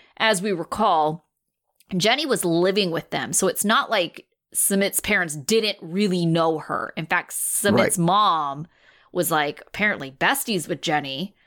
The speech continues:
Speaker 1: before she knew what was going on. So at this point, I do kind of feel like it was a lost cause.
Speaker 2: Mm-hmm.
Speaker 1: And second of all, I was gonna say, Jenny doesn't exactly have the most winning personality. Like, she's not someone that you can get these people in a room and, like, win them over.
Speaker 2: Yeah,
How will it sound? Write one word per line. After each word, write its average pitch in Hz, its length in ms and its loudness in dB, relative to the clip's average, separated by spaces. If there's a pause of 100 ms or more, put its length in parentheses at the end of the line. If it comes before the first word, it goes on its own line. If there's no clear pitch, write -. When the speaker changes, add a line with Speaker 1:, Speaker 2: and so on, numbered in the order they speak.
(180)
Speaker 1:
before 180 280 0
she 208 160 2
knew 190 160 6
what 190 120 2
was 151 160 -6
going 151 300 -2
on. 165 520 0 (440)
So 220 240 0
at 185 80 0
this 330 220 2
point, 254 400 2
I 233 100 0
do 202 380 -2
kind 196 280 -2
of 180 80 -2
feel 170 220 0
like 165 220 0
it 151 80 -8
was 156 120 -4
a 151 40 -4
lost 147 340 -2
cause. 156 560 0 (280)
Speaker 2:
Mm-hmm. 131 120 2
Speaker 1:
And - 160 4
second 320 280 2
of 226 100 2
all, 202 140 4
I 196 40 4
was 190 120 0
gonna 196 180 0
say, 190 280 2
Jenny 202 280 -2 (100)
doesn't 453 180 0
exactly 202 500 0
have 196 180 0
the 170 60 -6
most 175 260 0
winning 180 540 0
personality. 196 1120 2
Like, 185 260 0
she's 240 240 -4
not 269 300 2
someone 226 360 0
that 208 100 4
you 202 100 -4
can 185 140 4
get 196 200 0
these 208 160 -10
people 214 280 -2
in 185 80 2
a 185 80 2
room 185 380 2
and, 175 80 0
like, 175 180 2
win 233 400 2
them 247 240 2
over. 233 400 4
Speaker 2:
Yeah, 196 340 6